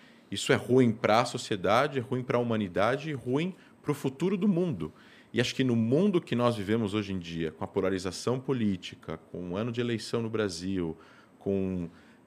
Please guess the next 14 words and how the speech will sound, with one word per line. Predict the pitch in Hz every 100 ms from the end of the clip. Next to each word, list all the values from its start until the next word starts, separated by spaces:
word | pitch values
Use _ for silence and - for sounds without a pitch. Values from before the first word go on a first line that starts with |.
| _
crises | - 120 131 131 113
humanitárias | 113 110 101 110 113 110
acontecendo | 110 104 92 - 104
pelo | 104 101
mundo, | 95 95 95 85
onde | 90 90
a |
gente | 104 113
tá | 113
vendo | 92 113 107
cada | 107 98
vez | 95 123 110
mais | 104 120 113
a, | 98 85